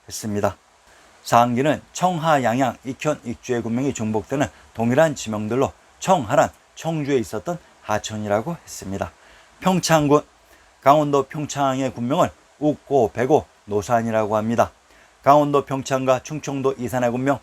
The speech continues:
노산이란 제후국 노나라가 있었던 지명입니다. 충청도 이산의 산천과 군명을 인용합니다. 노산, 현 북쪽 오리에 있는 진산으로 일명 성산이라고도 한다.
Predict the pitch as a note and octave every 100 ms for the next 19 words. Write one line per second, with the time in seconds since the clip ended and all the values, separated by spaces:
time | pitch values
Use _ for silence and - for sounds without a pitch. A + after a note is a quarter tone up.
0 | _ - G2 A#2 A#2+ C3+ C#3 - _ _
1 | _ - C#3+ D#3+ F3+ - A#2+ A#2 B2 A#2+
2 | A2+ - A2 D#3+ D3 A2 G#2+ G#2+ G#2+ A2+
3 | A2 - _ _ _ - - F3+ E3 D#3+
4 | D3+ D3 C3+ C3 B2+ B2 A#2+ A2+ - A#2
5 | A#2+ G#2+ A2+ C3 F3 F3 - G2+ G#2+ A2
6 | G#2 A2+ - - - - - - - B2+
7 | E3+ - _ - - F#3 F3 C#3 A2+ D3+
8 | - A2 A#2 B2 A#2+ C#3 A#2 - A2 G2+
9 | A2 A#2+ A#2+ - A#2+ D3+ B2+ - _ -
10 | G#2+ G#2+ G#2+ G#2 G2+ F#2+ G2+ F3+ D#3 A2
11 | F#2+ F#2 F2